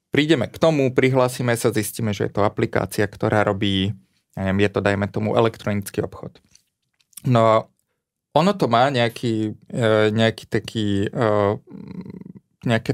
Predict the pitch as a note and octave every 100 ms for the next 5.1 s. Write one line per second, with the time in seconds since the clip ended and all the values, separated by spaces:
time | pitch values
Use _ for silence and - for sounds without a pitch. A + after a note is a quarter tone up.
0 | - B2 - A#2+ B2 C3 C3 - B2+ B2
1 | B2 - A#2+ A2 - C3 A#2+ B2 - A#2
2 | A2 A2 B2+ A2+ B2+ A2 F#2+ F#2+ F#2+ F#2+
3 | - - G#2+ G#2+ - - G2 G2 - -
4 | - - A2+ A2+ G#2+ G#2 A2 G#2 G#2 G2
5 | G2+